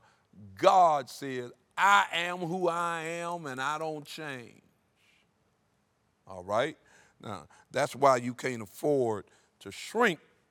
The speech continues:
because God doesn't shrink. Go with me to Ecclesiastes nine and ten.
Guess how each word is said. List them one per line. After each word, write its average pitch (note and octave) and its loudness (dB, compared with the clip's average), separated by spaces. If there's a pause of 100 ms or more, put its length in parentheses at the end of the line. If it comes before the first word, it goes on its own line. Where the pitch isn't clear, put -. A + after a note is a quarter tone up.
(420)
because G#2+ -6
God B2+ 4
doesn't G2+ -8
shrink. F#2+ -10 (720)
Go E3 -4
with D#3 -2
me C#3 -4
to B2+ -4
Ecclesiastes C#3 0
nine C3 -2
and A2 -10
ten. D3+ -2